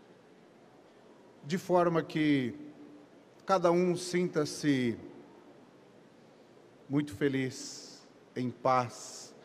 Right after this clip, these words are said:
numa festa tão bonita, tão gloriosa como esta,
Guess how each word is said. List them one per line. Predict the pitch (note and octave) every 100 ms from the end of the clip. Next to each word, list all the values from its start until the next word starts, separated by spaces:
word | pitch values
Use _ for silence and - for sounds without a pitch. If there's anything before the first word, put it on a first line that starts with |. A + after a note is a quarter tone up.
| - - - B2+
numa | C#3 C3+
festa | - D#3+ E3+ F3 - F3+ E3
tão | - C#3
bonita, | B2+ B2+ D3 D#3+ D3+ C#3+
tão | C#3+ C#3
gloriosa | B2+ B2+ B2+ C#3+ D#3 D3 C#3+
como | C#3 B2+ B2
esta, | C3 C#3+ D3+ - F3 E3